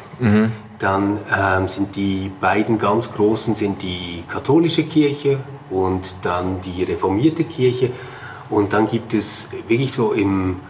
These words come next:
Speaker 2: äh, unter fünf Prozent Bereich, äh, Muslime.
Speaker 1: Ja, weit
Speaker 2: Sind,
Speaker 1: abgeschlagen.
Speaker 2: ähm, weit,
Speaker 1: Ja.
Speaker 2: weit, weit abgeschlagen, äh, Juden. Und,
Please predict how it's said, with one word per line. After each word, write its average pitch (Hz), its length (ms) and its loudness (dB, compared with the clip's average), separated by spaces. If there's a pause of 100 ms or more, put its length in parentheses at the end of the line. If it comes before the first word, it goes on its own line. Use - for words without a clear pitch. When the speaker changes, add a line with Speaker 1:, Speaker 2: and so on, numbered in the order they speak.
(140)
Speaker 2:
äh, 101 340 -4
unter 151 380 4
fünf 131 400 -2
Prozent 113 500 0
Bereich, 104 680 -2 (320)
äh, - 20 -4
Muslime. 151 680 0 (200)
Speaker 1:
Ja, 113 280 6 (120)
weit 123 260 6
Speaker 2:
Sind, 147 100 8
Speaker 1:
abgeschlagen. 98 600 4
Speaker 2:
ähm, 107 200 -4
weit, 104 340 2
Speaker 1:
Ja. - 40 -12
Speaker 2:
weit, 131 300 -6
weit 120 280 -6
abgeschlagen, 110 880 -2 (400)
äh, 98 160 -4
Juden. 151 480 2
Und, 110 460 0